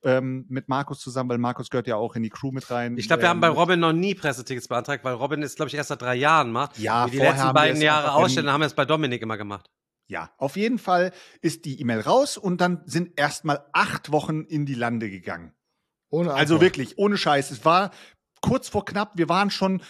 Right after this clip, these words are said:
Speaker 1: kurz vor Okt-, äh, kurz vor Oktober und wir dachten uns so, „Was geht hier eigentlich ab? Antwortet überhaupt gar nicht oder wartet der und macht dann, hat dann sozusagen wie so eine Art, ähm, wie Zeit, äh, Limit, wo er dann sagt, ab jetzt antworte ich den Leuten.“ Und irgendwann kam dann,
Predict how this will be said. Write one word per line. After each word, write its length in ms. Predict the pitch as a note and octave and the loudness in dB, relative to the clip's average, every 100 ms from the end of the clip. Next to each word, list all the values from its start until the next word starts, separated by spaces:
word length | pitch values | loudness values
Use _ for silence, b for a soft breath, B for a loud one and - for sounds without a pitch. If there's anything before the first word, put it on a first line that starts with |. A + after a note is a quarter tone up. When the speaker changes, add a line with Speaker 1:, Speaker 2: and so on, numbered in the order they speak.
| B | B
Speaker 1:
kurz 260 | - A3+ - | -4 -4 -4
vor 220 | - F#3+ | -4 -2
Okt-, 340 | D3+ - - - | -4 -8 -6 0
äh, 260 | C#3+ C#3+ | 2 2
kurz 240 | - A#3 - | 0 -4 -2
vor 120 | F3+ | -2
Oktober 420 | D#3+ A#3+ A#3 F3+ | -2 -2 2 2
und 120 | F3 | 2
wir 80 | D3+ | 0
dachten 260 | D#3+ D#3 E3+ | -2 -2 -6
uns 100 | D#3 | -2
so, 160 | E3 C#3+ B B | -2 -2 B B
„Was 200 | C3 - | -6 -2
geht 180 | F#3 | -2
hier 100 | - | 0
eigentlich 260 | C3+ A#2 - | 0 0 -4
ab? 200 | - - _ | -10 -12 _
Antwortet 440 | C3+ E3 F3+ D3 C3 | -2 0 0 0 -2
überhaupt 400 | A2 F#2+ C#3+ - | -4 -4 -4 0
gar 160 | F#3+ | 0
nicht 180 | A3+ F#3+ | 0 -2
oder 180 | D3+ B2+ B B B | 0 0 B B B
wartet 500 | A2+ A#2+ F3+ G#3+ G#3+ | -2 0 0 -2 0
der 240 | G#3 G#3 | 2 2
und 340 | F#3 D3 C#3+ | 0 0 -2
macht 360 | C#3+ C#3 D3 - | -4 0 0 0
dann, 140 | C#3 - | -2 -4
hat 180 | C#3+ | -6
dann 80 | D3+ | -6
sozusagen 480 | C#3 D3 C3 C#3+ C#3 | -6 -8 -4 -2 -2
wie 60 | C3 | -4
so 100 | C3 | -4
eine 180 | C3 | -4
Art, 260 | B2+ B2+ - b b - | -2 -4 -6 b b -2
ähm, 440 | C#3 C3 A#2+ A#2+ | 0 0 -2 -4
wie 220 | G#2+ C3 - | -8 -12 -10
Zeit, 580 | - C#3 F#3+ G3+ - - | -6 0 0 -2 -10 -8
äh, 240 | F#3 F#3+ F#3 | -4 -2 -2
Limit, 580 | B3 G#3 F#3 G#3 G#3+ | -4 -4 0 2 2
wo 100 | E3+ | 2
er 60 | E3+ | 2
dann 120 | E3 | 2
sagt, 180 | D#3 D#3+ - | -2 -4 -2
ab 160 | D3+ C#3 | -2 -2
jetzt 440 | C3 G3+ - - | 0 0 -2 -2
antworte 420 | F#3 G#3 A3+ A3 | -2 0 0 -2
ich 60 | G3+ | -4
den 120 | G#3 | -4
Leuten.“ 300 | G3 G3+ G#3 B B B | -4 -4 -8 B B B
Und 180 | D#3 | -8
irgendwann 600 | - A3 A3+ G3 C#3+ E3+ E3+ | 0 0 0 -2 0 -2 -4
kam 420 | - C#3+ D#3+ D#3+ | -4 -2 -2 -2
dann, 340 | D3+ D#3 D#3 | -4 -4 -6